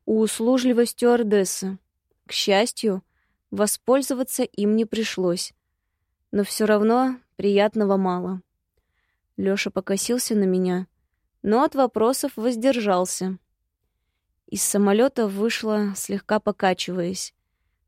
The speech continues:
Внезапно накатила дурнота. А при посадке еще и очень душно стало. Едва не потеряла сознание. "Вика,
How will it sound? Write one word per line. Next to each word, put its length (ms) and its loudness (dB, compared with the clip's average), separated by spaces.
Внезапно 580 -2
накатила 580 -4
дурнота. 720 -4
А 100 -8
при 140 -2
посадке 640 -2
еще 520 -2
и 80 -2
очень 420 2
душно 400 -2
стало. 560 -6
Едва 640 0
не 160 -2
потеряла 540 2
сознание. 720 0
"Вика, 480 -4